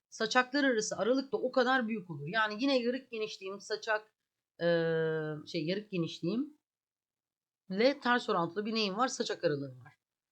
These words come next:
Buradaki formül diğer formüle çok benziyor bakın.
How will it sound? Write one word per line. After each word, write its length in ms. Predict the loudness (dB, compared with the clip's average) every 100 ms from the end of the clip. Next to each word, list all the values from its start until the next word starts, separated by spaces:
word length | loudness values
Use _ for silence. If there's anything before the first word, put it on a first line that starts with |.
| _ _ 0
Buradaki 380 | 2 2 -2 -2
formül 380 | 2 4 4 6
diğer 280 | 6 6
formüle 380 | 6 4 6 2
çok 240 | 0 -4 -2
benziyor 380 | -2 -2 -2
bakın. 320 | -2 -6 -8